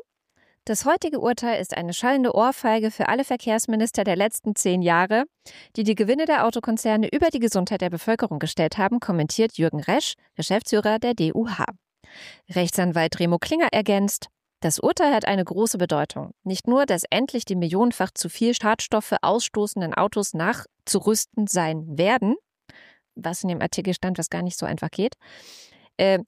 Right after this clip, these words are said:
was für eine bessere Luft und weniger Krankheiten führt, sondern auch, weil es ein starkes Signal für unsere unabhängige Justiz ist. Eine Justiz,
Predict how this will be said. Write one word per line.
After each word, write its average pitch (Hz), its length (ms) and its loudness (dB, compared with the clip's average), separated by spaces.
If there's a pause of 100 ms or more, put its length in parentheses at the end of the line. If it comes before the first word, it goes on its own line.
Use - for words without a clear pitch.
(120)
was 202 300 0
für - 80 0
eine 185 160 0
bessere 185 300 0
Luft 220 240 0
und 190 100 -2
weniger 175 260 0
Krankheiten - 460 -4
führt, - 220 -2
sondern 208 260 -2 (140)
auch, 294 420 2 (380)
weil 190 180 2
es 196 100 0
ein 180 120 2
starkes 247 340 0
Signal 202 440 2
für - 180 -8
unsere 165 340 -6
unabhängige 254 800 2 (120)
Justiz 190 460 0
ist. - 320 -6
Eine 185 160 -2
Justiz, 185 560 0